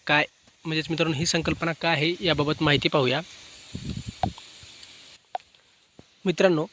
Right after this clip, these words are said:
शेतकऱ्यांना अधिक समृद्ध आणि सशक्त बनवण्यासाठी केंद्र शासन व महाराष्ट्र शासन यांच्या संयुक्त विद्यमानाने शेतकरी माहिती संच म्हणजेच हंगामी पीक माहिती संच व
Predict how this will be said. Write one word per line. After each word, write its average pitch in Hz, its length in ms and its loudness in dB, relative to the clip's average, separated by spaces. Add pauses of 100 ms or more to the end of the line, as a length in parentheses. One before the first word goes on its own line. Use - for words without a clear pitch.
(140)
शेतकऱ्यांना 175 680 2 (200)
अधिक 160 380 -2
समृद्ध 160 420 4
आणि 156 260 4 (180)
सशक्त - 480 0
बनवण्यासाठी 160 580 4
केंद्र 165 340 0
शासन 170 280 0
व 147 100 2
महाराष्ट्र 147 420 -2
शासन 143 320 2
यांच्या 139 260 0
संयुक्त 170 360 0
विद्यमानाने 143 600 0 (460)
शेतकरी 165 380 2
माहिती 160 400 -2
संच 165 360 4 (420)
म्हणजेच 147 420 0 (120)
हंगामी 151 420 2 (100)
पीक 170 120 -4 (260)
माहिती 151 320 0
संच 147 340 0 (460)
व 151 140 4